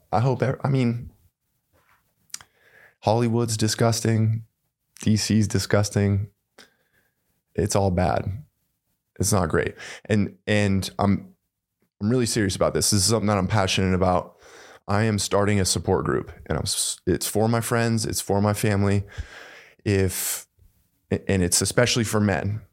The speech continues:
So if you're a man and you are a friend of mine or family member, and you have been voting liberal, and you need a support group, and you're ready to stop voting with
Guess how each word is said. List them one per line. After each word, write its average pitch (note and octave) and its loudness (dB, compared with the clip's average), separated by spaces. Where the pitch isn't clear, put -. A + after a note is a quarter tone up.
So C#2+ -2
if - -6
you're A#2+ 2
a A#2 2
man A2 0
and G2 2
you G2+ 2
are G2+ 2
a F#2 -2
friend A2 0
of G#2+ 0
mine G#2 2
or - -2
family G#2 2
member, G2+ 2
and F#2+ 2
you G2+ 4
have A2+ -2
been A2+ 0
voting G#2+ 2
liberal, G2+ 2
and G2 2
you G2+ 2
need A#2 2
a G#2+ 0
support G2+ 0
group, A2 0
and G2 2
you're F#2+ 2
ready G2 2
to G2 0
stop G2 -2
voting F#2+ 0
with F2+ 0